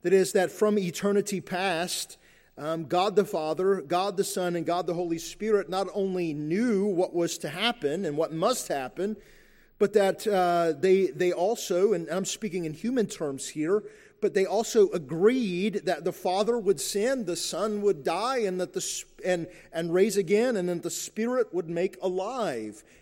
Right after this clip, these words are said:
and would, would apply the redemption purchased by the Son to the people of God. And this was an everlasting gospel given to us through the covenant of redemption, the covenant of grace.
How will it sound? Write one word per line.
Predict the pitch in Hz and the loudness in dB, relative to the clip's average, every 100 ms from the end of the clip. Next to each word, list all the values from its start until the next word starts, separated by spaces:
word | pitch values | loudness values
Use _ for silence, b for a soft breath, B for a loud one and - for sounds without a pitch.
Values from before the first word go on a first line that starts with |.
| - | -8
and | 180 180 | -4 0
would, | 190 - B - | 0 0 B -2
would | 170 | 0
apply | 180 - 190 196 214 165 180 | 0 -4 -2 0 2 2 2
the | 180 | 0
redemption | 165 175 127 190 202 - 165 160 | 2 0 2 0 0 -4 -4 -2
purchased | 185 185 185 139 | -2 -2 -6 -6
by | 143 147 160 | -4 -2 -2
the | 156 | -4
Son | - - 175 170 131 151 B B B | -6 -6 -4 -4 -4 -8 B B B
to | - - 175 | -12 -4 0
the | 175 | 0
people | 190 - 147 - 151 | 0 -4 -10 -6 -4
of | 147 120 | -2 0
God. | 156 151 127 110 117 - b b b - - | 2 2 0 -4 -12 -16 b b b -16 -6
And | |
this | 214 | -4
was | 240 233 | -2 2
an | 226 | 4
everlasting | 226 214 196 220 - 233 185 | 6 4 4 0 0 0 4
gospel | 175 202 - - 156 139 | 4 2 -2 -4 -4 2
given | 185 233 | 2 2
to | - 190 135 | 0 -2 -2
us | 98 85 - | -4 -10 -12
through | - 196 | -8 -4
the | 185 | -2
covenant | 185 170 180 165 | -2 -4 -2 -4
of | 160 | -4
redemption, | 165 156 180 - 95 82 b b b _ | -4 -4 -6 -8 -12 -18 b b b _
the | 156 | -12
covenant | 160 196 185 185 170 | -8 -6 -2 -2 -4
of | 123 | -2
grace. | 165 135 120 92 - - - | 0 0 -2 -6 -8 -6 -8